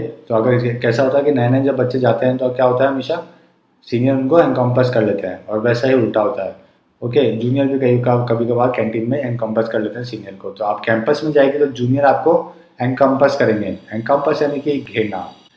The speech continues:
Encroach, encroach यानी कि दूसरों का अधिकार खा बैठना। To slowly begin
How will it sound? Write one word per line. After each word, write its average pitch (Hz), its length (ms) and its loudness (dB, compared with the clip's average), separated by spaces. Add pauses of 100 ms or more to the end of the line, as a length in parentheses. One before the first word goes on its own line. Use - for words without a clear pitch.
Encroach, 131 480 0
encroach 131 460 -2
यानी 147 160 0
कि 151 100 -2
दूसरों 131 360 0
का 147 60 2
अधिकार 127 440 2
खा 113 140 -2
बैठना। 104 440 -4 (360)
To 127 40 0
slowly 151 380 6
begin 135 240 2